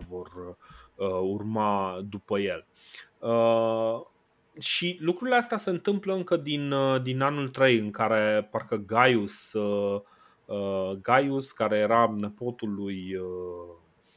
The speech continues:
uh, Augustus, este rănit în luptă. Uh, îl afectează chestia asta profund, bă, se retrage din viața publică și moare undeva în anul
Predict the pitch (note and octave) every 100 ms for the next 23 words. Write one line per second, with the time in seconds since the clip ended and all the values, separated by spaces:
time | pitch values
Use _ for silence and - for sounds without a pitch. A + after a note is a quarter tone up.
0 | _ G2+ F2+ F#2 - G#2 G2 G#2+ A#2 -
1 | F#2+ A2+ - - - - A#2+ B2+ B2+ A#2
2 | A#2 B2+ B2+ A#2 G#2+ A2 A#2+ - - F2+
3 | C3 _ _ - _ - A2+ A2 A2 G#2+
4 | G#2+ B2 B2+ - - - D#3 D3+ - C#3
5 | C#3+ C3+ - A#2+ A2+ A2 - C#3+ B2+ A2+
6 | C3+ - _ A#2+ A#2 A2+ B2+ A2+ A2+ C3
7 | C#3+ C3+ A#2 A2 G#2+ A#2+ A#2 G#2+ - A#2
8 | G#2+ G2+ - A2+ C#3 - B2 C3+ C#3 C3+
9 | B2+ A#2+ A#2+ C3+ B2 B2+ A#2+